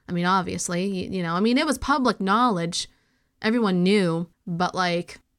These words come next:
it makes sense that once news broke out that Charles Manson was behind all this, and then the court case and things became very public as well, you wouldn't wanna be associated with all of that.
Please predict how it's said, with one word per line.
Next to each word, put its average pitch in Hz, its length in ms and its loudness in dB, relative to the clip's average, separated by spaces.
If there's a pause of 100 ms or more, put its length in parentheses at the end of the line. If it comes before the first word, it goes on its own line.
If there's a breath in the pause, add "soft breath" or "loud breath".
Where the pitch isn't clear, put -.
(120)
it 208 120 2
makes 208 340 2
sense 190 360 -2
that 185 200 0
once 180 380 -2
news 175 520 0
broke 196 360 0
out 220 360 2
that 170 140 -2
Charles 175 320 0
Manson 170 320 -2
was 175 140 -2
behind 170 400 0
all 196 100 2
this, 220 320 0
and 190 160 0
then 170 280 0
the 170 500 -4 (180)
court 214 300 -2
case - 580 0 (320)
and 208 180 2
things 226 440 2
became 185 340 0
very 180 300 2
public 202 720 -2
as 175 180 -6
well, 226 420 2 (360 soft breath)
you 202 200 2
wouldn't 202 240 0
wanna 180 220 0
be 175 140 2
associated 233 840 0 (460)
with 208 340 0
all 175 200 2
of 160 60 -2
that. 202 360 0